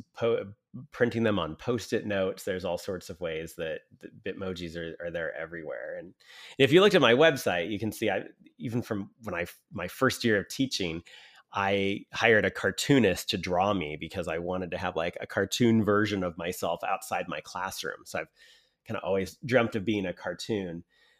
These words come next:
Um, I draw mine in a different way instead of using Bitmojis just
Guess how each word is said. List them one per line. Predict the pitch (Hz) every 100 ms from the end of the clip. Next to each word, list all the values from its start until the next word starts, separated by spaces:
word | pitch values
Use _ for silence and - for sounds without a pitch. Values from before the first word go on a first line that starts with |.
| _
Um, | - 82 80 82
I | - 143
draw | 135 143 120
mine | 113 110 107
in |
a | 95
different | 110 120 127
way | 143 139 135 131 131
instead | 104 - 95
of | 95 92 87 98
using | 95 92 92 90 85 82 92 110
Bitmojis | 117 107 107 107 110 107 95 -
just | - 104